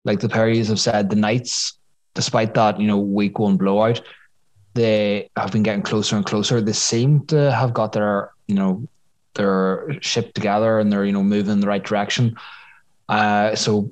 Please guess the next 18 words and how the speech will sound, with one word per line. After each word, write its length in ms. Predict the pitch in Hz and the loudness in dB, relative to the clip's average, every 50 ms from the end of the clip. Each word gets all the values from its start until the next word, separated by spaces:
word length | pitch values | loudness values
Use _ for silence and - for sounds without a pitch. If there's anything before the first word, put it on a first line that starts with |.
| - _ _ | -10 _ _
them 300 | - 113 113 117 117 107 | -2 0 2 2 2 0
playing 220 | - 127 123 117 | 0 0 0 2
against 260 | 107 113 110 104 - - | 2 0 0 0 -2 -2
the 40 | |
Rebels, 520 | 104 104 104 107 120 131 123 117 107 - - _ _ _ _ _ _ | 0 0 0 2 2 2 0 0 -2 -4 -10 _ _ _ _ _ _
if 220 | 113 110 - - - | -4 -4 -4 -2 -2
they 120 | 117 107 | -2 -2
can 120 | - 113 | -2 -2
hold 260 | 101 - 117 117 113 110 | -2 0 0 2 2 4
that 180 | 107 104 101 | 2 2 2
tight, 320 | 92 - 113 113 135 135 - | -2 -2 0 -2 -2 -2 -4
if 160 | 101 101 - | -8 -6 -6
they 80 | 107 | -6
can 160 | 98 - 104 104 | -2 0 0 0
even 480 | 104 107 98 104 101 101 98 95 95 - _ _ | 0 0 2 2 2 2 2 0 -2 -8 _ _
get 160 | - 104 98 | -4 -2 0
a 60 | 101 | 0
win, 460 | 98 98 101 104 127 156 165 156 160 | 2 2 2 2 4 4 4 2 0